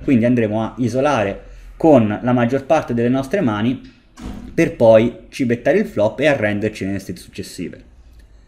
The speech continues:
Una cosa importante, ma questo, di questo ne parleremo nel prossimo, nel prossimo video, è andare a cercare la size più grande che questo avversario è disposto a chiamare. Perché dico questo? Perché a noi conviene più che chiami preflop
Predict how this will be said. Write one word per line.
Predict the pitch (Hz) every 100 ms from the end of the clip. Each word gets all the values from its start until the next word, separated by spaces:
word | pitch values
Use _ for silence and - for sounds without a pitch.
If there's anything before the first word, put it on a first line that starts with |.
| _ _ - _ _ _
Una | 180 175
cosa | 190 175
importante, | 131 131 160 160 151 156 180 -
ma | 107
questo, | - 117 - 107 -
di | 107
questo | 131 127
ne | 110
parleremo | 107 107 117
nel | 104 101
prossimo, | 120 - 160 147
nel | 117 110
prossimo | 117 117 160
video, | 143 120 120 151 - - _ -
è | 151
andare | 165 175 156
a | 151
cercare | 170 165 151 127
la | 127 175
size | 170 175 147 131 131 131 143
più | - 196 175
grande | 165 180 160 160 175 190 - - _ - _ _
che | 160
questo | 160 165 165
avversario | 165 185 - 143 127 143 143
è | 139
disposto | 139 - - 110 - 120
a | -
chiamare. | - 123 107 98 90 92 -
Perché | 156 143 196
dico | 165 127
questo? | 120 107 107 110
Perché | 120 156
a |
noi | 175 190
conviene | 151 135 135 120
più | 120 165 113 - - - - - - - -
che | - 135
chiami | 131 156 170 135
preflop | 117 147 160 143 127 - 180